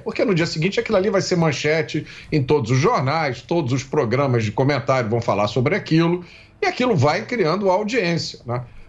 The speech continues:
E, e no caso do Milei tem uma, mais, uma, uma dimensão extra. Ele realmente está trazendo ideias que para a América Latina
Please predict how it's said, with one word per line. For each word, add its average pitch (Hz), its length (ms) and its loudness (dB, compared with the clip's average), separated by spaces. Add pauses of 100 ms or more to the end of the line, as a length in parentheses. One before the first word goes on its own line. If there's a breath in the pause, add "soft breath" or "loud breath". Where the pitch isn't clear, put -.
(160 loud breath)
E, 269 200 0
e - 20 4
no 240 140 4
caso 233 240 0
do 185 100 0
Milei 143 340 2
tem 190 220 -2
uma, 196 180 0
mais, 170 380 -4
uma, 143 420 0
uma 117 280 0
dimensão 147 580 0
extra. 135 560 -2 (320 loud breath)
Ele 208 200 0
realmente 214 580 0
está 156 200 -2
trazendo 131 680 0
ideias 117 600 0 (260)
que 220 240 -2
para 139 380 2
a 151 40 0
América 113 480 0
Latina 143 600 0